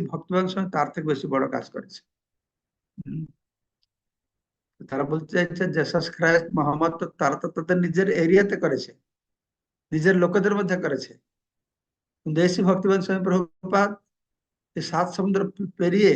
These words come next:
অন্য সম্প্রদায়ের লোক, অন্য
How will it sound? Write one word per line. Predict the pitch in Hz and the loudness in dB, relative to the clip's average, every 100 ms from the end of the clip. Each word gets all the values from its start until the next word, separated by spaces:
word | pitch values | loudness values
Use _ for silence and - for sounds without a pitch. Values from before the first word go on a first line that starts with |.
| 127 131 _ _ _ _ _ _ - | 2 -6 _ _ _ _ _ _ -8
অন্য | 151 180 190 214 220 220 220 _ _ _ _ _ _ _ - | -2 0 2 2 0 -2 -6 _ _ _ _ _ _ _ -14
সম্প্রদায়ের | - 170 165 185 190 185 185 | -6 -6 -2 0 4 4 4
লোক, | 165 131 120 - - | 2 0 -2 -10 -6
অন্য | 160 | -2